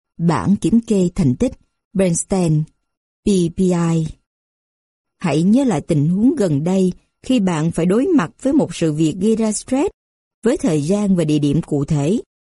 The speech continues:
Tình huống đó có thể bao gồm việc dự một kỳ thi, xung đột với bạn bè, tranh luận với cha mẹ,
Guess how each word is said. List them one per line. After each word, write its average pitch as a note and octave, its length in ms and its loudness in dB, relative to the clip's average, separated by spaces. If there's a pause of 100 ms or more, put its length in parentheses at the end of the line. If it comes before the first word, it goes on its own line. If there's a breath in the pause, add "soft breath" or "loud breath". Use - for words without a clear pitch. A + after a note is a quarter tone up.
(220)
Tình D#3+ 160 2
huống G3+ 260 2
đó G3 320 -2
có - 80 -2
thể G3+ 180 -2
bao G#3 180 0
gồm E3+ 320 0
việc D3+ 260 -2
dự D#3 220 0
một D#3+ 220 -2
kỳ D3+ 180 0
thi, A3 360 0 (420)
xung F#3 320 0
đột D#3 240 -6
với B3 120 0
bạn D3+ 260 -2
bè, D#3 300 -2 (360)
tranh G#3+ 200 2
luận D#3+ 260 -2
với B3 160 0
cha A3+ 180 -2
mẹ, D3 420 0